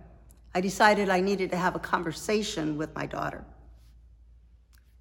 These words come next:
She opened up. "I know what you're going to do.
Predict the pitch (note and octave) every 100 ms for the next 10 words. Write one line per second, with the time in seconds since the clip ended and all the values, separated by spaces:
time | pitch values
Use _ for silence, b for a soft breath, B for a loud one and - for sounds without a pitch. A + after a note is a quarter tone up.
0 | _ - _ - - - A#3+ B3 A#3 A3+
1 | G3+ F3 - - - - - - _ _
2 | _ _ _ _ _ _ _ _ _ -
3 | - _ _ _ b b b b b _
4 | _ _ _ F#3 A3+ D4 F4+ E4 D4+ B3+
5 | G#3+ G#3+ F#3+ G3 F#3+ F3 C#3+ D#3 D#3 E3+